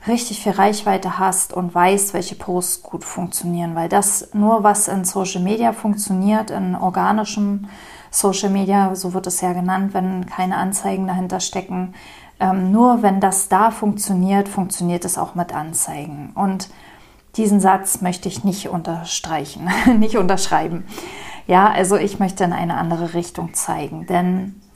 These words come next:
meine Erfahrung ist, wenn du nicht der Typ bist für Social Media, und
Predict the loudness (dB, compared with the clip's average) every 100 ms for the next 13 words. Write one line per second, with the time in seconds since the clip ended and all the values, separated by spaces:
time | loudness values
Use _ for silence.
0 | _ -20 _ -20 -20 _ 0 4 6 6
1 | 2 2 4 4 4 0 -2 -4 -2 -2
2 | 0 0 0 0 0 0 0 -4 -2 -6
3 | -4 -6 -6 -8 -6 -6 -6 -6 -6 -4
4 | -4 -6 -10 -16 _ _ -4 -2 -2